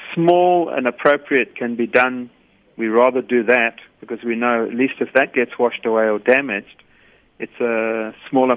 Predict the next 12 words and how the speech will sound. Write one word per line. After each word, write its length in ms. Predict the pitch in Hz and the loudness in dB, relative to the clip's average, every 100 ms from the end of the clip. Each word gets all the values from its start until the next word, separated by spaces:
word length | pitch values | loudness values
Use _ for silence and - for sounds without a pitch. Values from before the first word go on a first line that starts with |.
| - | 0
financial 480 | 120 113 113 - 120 | 0 0 -2 -2 -2
burden 420 | 113 110 110 104 | 2 2 0 -4
to 100 | 110 | -4
the 60 | 104 | -2
municipality 640 | 104 101 - 107 98 107 | -4 -6 -2 -2 -2 -6
than 180 | 101 104 | -4 -6
to 100 | - | -8
build 300 | 92 110 107 | 0 2 4
a, 200 | 107 101 - - - _ - | 2 0 -4 -20 -20 _ -18
a 60 | - | -2
big 200 | 127 - 123 | -2 0 0
fancy 640 | 117 117 113 104 98 | 0 -2 -6 -4 -4